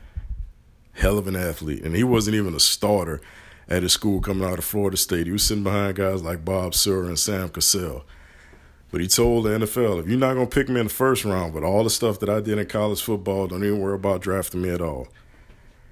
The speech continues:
People claim that he was too small. At six-two, one hundred ninety pounds, he would have been right there with, on average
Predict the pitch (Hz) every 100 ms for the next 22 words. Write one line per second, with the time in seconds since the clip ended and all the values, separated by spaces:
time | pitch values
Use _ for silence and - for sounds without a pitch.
0 | - - - - - 120 120 - - 120
1 | 120 110 98 92 110 98 90 - - 117
2 | 104 - 107 87 67 - - - - -
3 | - - - - - - - - 73 -
4 | 123 - 143 123 110 117 110 107 101 98
5 | 101 92 - 101 98 90 - 104 95 98
6 | 98 95 98 98 98 98 95 90 95 92
7 | - - - - - - - - - -
8 | 90 101 104 92 76 - -